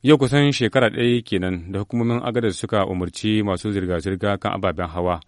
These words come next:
su rika amfani da hular kwano ga masu motuna da kuma ɗamara ga masu motoci. Sakatare Janar na ma'aikatar magajin garin Agadez ya bayyana cewa a yanzu haka, wato, mutane ba sa mutunta wannan mataki. Da yawa ba su san amfani da kuma alherin saka hular kwano da ɗamara ba.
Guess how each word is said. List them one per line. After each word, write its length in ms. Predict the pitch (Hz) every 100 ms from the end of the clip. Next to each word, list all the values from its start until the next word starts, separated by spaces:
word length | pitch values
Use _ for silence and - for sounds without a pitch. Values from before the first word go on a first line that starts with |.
| - - _ _
su 140 | -
rika 280 | 95 107 95
amfani 380 | 90 85 87 95
da 260 | 95 90 85
hular 320 | 76 90 98
kwano 360 | - 113 104 98
ga 100 | 87
masu 360 | 85 82 98
motuna 460 | 95 95 98 95 78 78
da 100 | 87
kuma 320 | 95 95 98
ɗamara 340 | - 87 104 95
ga 80 | 85
masu 320 | 80 78 87
motoci. 600 | 85 82 82 80 87 73 _ - - - _
Sakatare 340 | 101 95 98
Janar 300 | 87 92 98
na 100 | 87
ma'aikatar 460 | 85 95 - 101 95
magajin 460 | 98 95 85 95 95
garin 180 | 92 -
Agadez 280 | 104 107 95
ya 120 | 95
bayyana 240 | 101 104 90
cewa 400 | - 98 85 78 _ _ _ -
a 80 | 98
yanzu 220 | 85 95
haka, 480 | 101 - 98 92 85 _ _ _ _ _ -
wato, 180 | 92 95
mutane 340 | 95 98 92 92
ba 120 | 104
sa 120 | -
mutunta 480 | 87 98 95 90 82
wannan 280 | 90 98 85
mataki. 520 | 78 82 78 - 76 - _ _ _ -
Da 140 | 82
yawa 200 | 92 98
ba 120 | 87
su 80 | 80
san 200 | - 95
amfani 400 | - 87 - 85 95
da 60 |
kuma 320 | - 92 95 -
alherin 520 | 85 92 98 90 82
saka 200 | 98 92
hular 320 | 82 82 95
kwano 420 | - 104 104 98
da 60 | 92
ɗamara 380 | 90 82 87 78
ba. 240 | 76 101